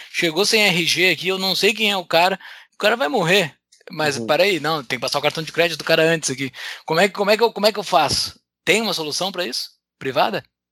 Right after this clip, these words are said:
Speaker 2: É, tem, na verdade, boa parte dos países, eh, tem,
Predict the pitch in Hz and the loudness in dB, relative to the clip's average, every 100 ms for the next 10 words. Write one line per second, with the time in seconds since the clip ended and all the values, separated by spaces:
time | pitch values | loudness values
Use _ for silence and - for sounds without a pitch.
0 | _ - 523 117 - - 440 110 110 101 | _ -10 -4 -4 2 2 4 0 0 4
1 | 110 123 123 139 151 165 127 - 147 139 | 6 4 2 4 4 6 2 2 -8 -4
2 | - 127 117 139 143 - 165 160 156 156 | 2 4 2 -2 -4 0 2 4 4 4
3 | 185 202 185 160 143 131 | 2 0 0 0 2 2